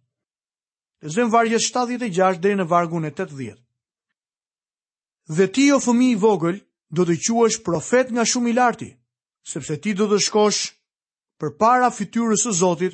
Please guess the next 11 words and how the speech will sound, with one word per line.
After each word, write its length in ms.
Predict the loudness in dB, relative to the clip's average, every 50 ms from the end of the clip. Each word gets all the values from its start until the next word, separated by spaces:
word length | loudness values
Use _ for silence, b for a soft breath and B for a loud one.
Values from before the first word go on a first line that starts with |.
| -6 -4
për 100 | -4 -2
të 100 | -2 -4 -2 -2
përgatitur 680 | -2 0 0 -2 -2 0 -2 0 2 2 2 2 2 0
udhët 400 | 0 2 2 2 2 0 2 2
e 80 | 0 0
tij, 300 | 0 -4 -6 -6 -10 _ _ _ _ _ _ _ _ _ _ _
për 100 | 0 0 0
t'i 100 | 2 0
dhënë 280 | 0 2 0 0 0 2 2
popullit 480 | 2 2 2 -2 -2 -2 -2 -2 -2
të 60 | -2